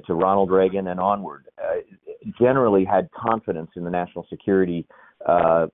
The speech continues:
uh, infrastructure that we have. I mean, we, we do have more, uh, we have more carriers, we have more, I mean, the, the core infrastructure of the United States is far superior to that of China's, but you can either be motivated by confidence or you can be motivated by fear, and fear generates appeasement.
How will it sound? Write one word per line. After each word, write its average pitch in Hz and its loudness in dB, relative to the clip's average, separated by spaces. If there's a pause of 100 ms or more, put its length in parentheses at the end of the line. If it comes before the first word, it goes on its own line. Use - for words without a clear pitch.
(120)
uh, 82 0
infrastructure 95 -4
that 87 -4
we 92 -6
have. 95 0
I 76 -6
mean, 82 -10
we, 92 -8
we 95 -10
do 110 -6
have 90 -2
more, 87 -4 (300)
uh, 76 -4
we 85 -6
have 78 -2
more 71 -6 (160)
carriers, 95 0
we 80 -10
have 76 -6
more, 82 -6 (240)
I - -6
mean, 101 -4 (200)
the, 98 2
the 101 0
core - 0
infrastructure 101 -2
of 82 -6
the 85 -6
United 85 -8
States 90 -2
is 80 -12
far 82 0
superior 82 0
to 80 -2
that 67 2
of 69 -4
China's, 73 -2
but 98 2
you 104 0
can 107 -2
either 120 4
be 131 0
motivated 92 2
by - 0 (100)
confidence 107 -2 (340)
or 113 4
you 139 2
can 151 0
be 139 2
motivated 113 2
by 117 2 (120)
fear, 117 2 (220)
and 98 -2 (100)
fear 113 4
generates 101 -2
appeasement. 101 -4